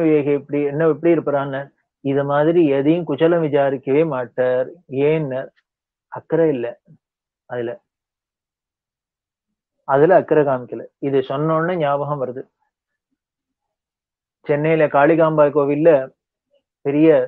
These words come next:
சிவாச்சாரியார் இருந்த, சாம்பமூர்த்தி சிவாச்சாரியார் அப்படின்னு, அவர்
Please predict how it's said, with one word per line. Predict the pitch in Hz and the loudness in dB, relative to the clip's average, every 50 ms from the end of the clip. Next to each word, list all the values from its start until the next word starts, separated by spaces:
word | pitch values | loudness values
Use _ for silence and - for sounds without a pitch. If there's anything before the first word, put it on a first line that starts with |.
| - - _ _ | -6 -12 _ _
சிவாச்சாரியார் | _ - - 147 151 160 156 - 156 147 143 143 143 139 131 | _ -6 -2 2 2 2 2 2 0 -2 0 0 -2 -4 -4
இருந்த, | 139 139 139 135 143 - - | -6 -6 -6 -8 -10 -10 -12
சாம்பமூர்த்தி | - - 135 143 160 156 156 156 151 135 - 143 139 | -6 -4 -4 -4 -2 -2 -4 -4 -6 -8 -10 -12 -10
சிவாச்சாரியார் | 123 135 135 143 139 135 - 139 127 135 147 147 147 151 - _ | -6 -2 0 0 0 0 0 -2 0 0 0 0 0 -2 -6 _
அப்படின்னு, | - 139 131 131 135 135 120 120 151 226 - _ _ _ _ _ _ _ _ _ _ _ _ _ _ _ _ _ _ _ _ - _ | -12 -8 -8 -8 -8 -8 -10 -12 -14 -14 -16 _ _ _ _ _ _ _ _ _ _ _ _ _ _ _ _ _ _ _ _ -14 _
அவர் | - 156 165 170 165 165 | -2 2 4 6 6 4